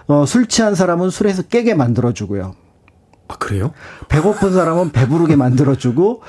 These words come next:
Speaker 1: 배부른 사람은 배를 꺼지게 만들어주고, 음식을 빨리 소화하게 만든다. 그러니까 이런 믿음이 있으니까 어린 아이들에게도 "담배를 피워라" 가르치는 어떤 그런 풍경이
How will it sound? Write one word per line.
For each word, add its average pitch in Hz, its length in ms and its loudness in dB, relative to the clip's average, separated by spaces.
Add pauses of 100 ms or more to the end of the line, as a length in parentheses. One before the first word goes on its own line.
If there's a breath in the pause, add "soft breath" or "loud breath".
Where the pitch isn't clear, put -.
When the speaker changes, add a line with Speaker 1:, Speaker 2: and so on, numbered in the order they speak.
(180 loud breath)
Speaker 1:
배부른 185 480 2
사람은 165 400 0
배를 139 340 0
꺼지게 220 380 0
만들어주고, 123 800 0
음식을 170 600 0 (340 loud breath)
빨리 226 640 2 (100)
소화하게 190 720 0
만든다. 123 680 0 (300)
그러니까 160 220 2
이런 202 240 0
믿음이 156 260 2
있으니까 165 640 0 (240 loud breath)
어린 143 260 2
아이들에게도 123 840 0
"담배를 123 500 -2
피워라" 135 540 -4
가르치는 131 640 0 (180 loud breath)
어떤 151 300 -2
그런 143 240 0
풍경이 196 560 0